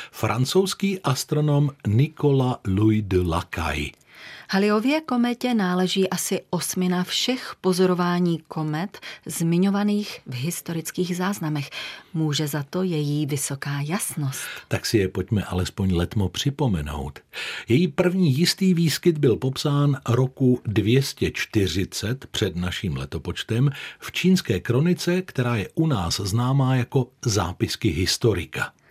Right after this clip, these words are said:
Speaker 2: Zjevení Halleyovy komety v roce dvanáct před naším letopočtem, tedy jen pár let před narozením Ježíše Krista, vedlo některé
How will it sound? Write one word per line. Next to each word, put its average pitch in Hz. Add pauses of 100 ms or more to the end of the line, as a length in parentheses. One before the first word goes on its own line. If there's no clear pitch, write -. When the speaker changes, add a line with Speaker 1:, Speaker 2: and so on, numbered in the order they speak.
(240)
Speaker 2:
Zjevení 175
Halleyovy 170
komety 170
v 165
roce 156
dvanáct 147 (160)
před 143
naším 147
letopočtem, 160
tedy 190
jen 180 (120)
pár 247
let 175
před 165
narozením 160
Ježíše 147
Krista, 170 (500)
vedlo 196
některé 196